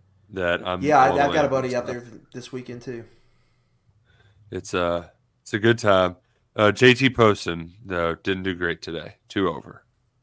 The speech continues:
Speaker 1: Not too, not, not, not the
Speaker 2: Yeah,
Speaker 1: hottest
Speaker 2: they had
Speaker 1: start.
Speaker 2: a weird, 'cause they had that big delay, so, um,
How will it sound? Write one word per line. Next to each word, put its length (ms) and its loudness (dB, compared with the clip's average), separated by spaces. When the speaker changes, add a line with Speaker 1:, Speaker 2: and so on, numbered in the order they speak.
Speaker 1:
Not 180 -8
too, 320 -2
not, 240 -6
not, 280 0
not 200 2
the 60 -8
Speaker 2:
Yeah, 140 4
Speaker 1:
hottest 140 4
Speaker 2:
they 60 2
had 140 2
Speaker 1:
start. 120 2
Speaker 2:
a 40 4
weird, 360 4
'cause 440 -6
they 120 -8
had 100 -6
that 100 -4
big 120 -8
delay, 360 -6
so, 420 -12
um, 240 -20